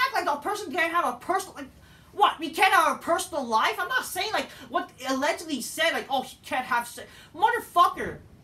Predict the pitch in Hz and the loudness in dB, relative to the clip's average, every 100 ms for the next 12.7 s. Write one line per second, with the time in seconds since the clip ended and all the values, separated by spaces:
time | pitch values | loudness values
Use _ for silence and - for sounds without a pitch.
0 | - - 320 392 - 302 285 - 277 330 | -20 -12 -6 -4 -4 -6 -4 -4 -4 0
1 | 359 311 302 294 262 226 269 262 269 269 | 2 4 0 -2 -4 -2 0 0 -2 -6
2 | 233 202 262 - 240 254 - 392 330 254 | -8 -8 -8 -6 -8 -6 -4 -4 0 0
3 | 359 330 254 214 196 208 220 196 - - | 0 -4 -4 -4 -6 -8 -6 -8 -8 -14
4 | - - 220 302 277 220 - 247 202 220 | -12 -6 -4 -4 -4 -4 -4 -6 -6 -8
5 | 311 226 - 262 262 202 247 226 - 214 | -8 -10 -2 -4 -2 -10 -10 -10 -8 -4
6 | 262 247 185 254 240 185 - 247 247 285 | -2 -4 -8 -8 -8 -8 -6 -6 -6 -8
7 | 285 349 359 - - - 233 285 - 247 | -8 -10 -10 -14 -20 -4 2 2 2 -4
8 | 185 - 302 - 269 233 208 208 233 220 | -8 -6 -6 -6 -6 -6 -8 -6 -6 -6
9 | 196 185 208 175 - 208 170 170 170 165 | -6 -8 -8 -8 -10 -8 -8 -6 -6 -6
10 | 196 190 185 175 175 208 170 151 190 190 | -10 -10 -10 -10 -10 -10 -10 -10 -10 -10
11 | 175 151 151 - 147 165 156 147 190 175 | -12 -10 -8 -8 -4 -4 -4 -8 -14 -12
12 | 160 156 160 143 - 170 - | -12 -12 -10 -12 -10 -12 -12